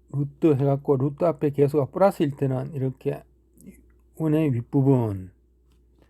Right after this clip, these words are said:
다음에 Y는 마이너스 해갖고 이십오 마이너스 X 제곱가 루트 앞에 마이너스일 때는 이런 식으로 원의 아랫부분,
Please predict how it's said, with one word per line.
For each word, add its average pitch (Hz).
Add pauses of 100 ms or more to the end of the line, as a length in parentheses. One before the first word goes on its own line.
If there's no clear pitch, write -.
(480)
다음에 131
Y는 151
마이너스 135
해갖고 156
이십오 143
마이너스 131
X 135
제곱가 127 (440)
루트 147
앞에 151
마이너스일 139
때는 160
이런 147
식으로 139 (2500)
원의 151
아랫부분, 104